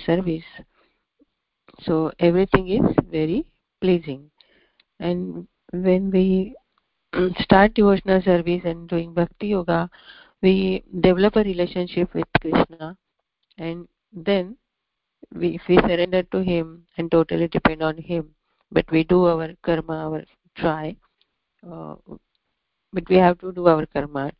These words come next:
to, like, uh, and all karma to, uh, give it to Krishna, then, uh, Krishna will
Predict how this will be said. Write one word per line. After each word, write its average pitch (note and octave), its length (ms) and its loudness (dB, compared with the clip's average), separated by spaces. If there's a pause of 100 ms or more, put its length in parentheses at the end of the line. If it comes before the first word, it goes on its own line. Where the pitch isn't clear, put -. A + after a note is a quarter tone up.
to, D3+ 200 4
like, C#3+ 260 -8 (760)
uh, D3 320 -4 (140)
and E3 300 0 (800)
all E3 240 8
karma D3 420 -2
to, G3 220 0 (600)
uh, C#3+ 320 2 (400)
give D#3+ 140 6
it D#3+ 140 0
to G3 100 4
Krishna, D#3+ 520 -6 (600)
then, G3+ 420 -14 (260)
uh, D3+ 280 -16 (520)
Krishna F#3+ 480 2
will F#3+ 140 0